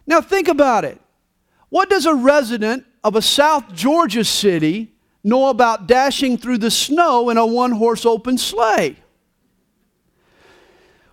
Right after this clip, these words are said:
Well, it seems the song's author, James Pierpont, moved to Savannah after four years, or four years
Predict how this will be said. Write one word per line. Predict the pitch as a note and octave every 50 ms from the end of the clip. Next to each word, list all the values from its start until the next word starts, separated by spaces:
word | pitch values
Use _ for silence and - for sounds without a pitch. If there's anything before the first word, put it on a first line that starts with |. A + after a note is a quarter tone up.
| _ _
Well, | - D#4+ E4
it | D4+ A3+ -
seems | - - F4 F#4+ G4+ G4+ D#4+ - A3+
the | C#4+ D4+
song's | B3+ - - D4+ D4+ D#4 D#4 D#4 C4+ A#3 - - -
author, | - A#3 C4+ D4+ D#4+ D4 - - F#3+ F3+ G3
James | F3 E3 F3 A#3+ C4 C#4 D4 D4 B3 - -
Pierpont, | - - - D#4+ D#4+ C#4 - - F#3 E3+ D#3+ D#3 E3+ A3 A3 - _
moved | F#3+ G3 A#3+ D#4 F4+ F#4 E4 B3
to | D#4+ B3+
Savannah | - - A#3 G3 E3 F3 E3 E3 E3 E3+ F#3+ A#3+ A#3+ - _ _ _ _ _ _ _ _ _ _ _ _ - - -
after | B3 C#4+ C#4+ - - C4 B3+
four | G3 - - D#4+ F4+ F#4+
years, | F4 C#4+ A#3 G#3 G#3 A3 B3 A#3+ - - - _ _ _ _ _ _ _ _ _ _ _ _ _ _ _ _ _ _
or | G3+ G#3+ A3
four | - - C#4 E4+ F4
years | E4+ D#4+ D4 C4 B3 B3 B3 A#3 - -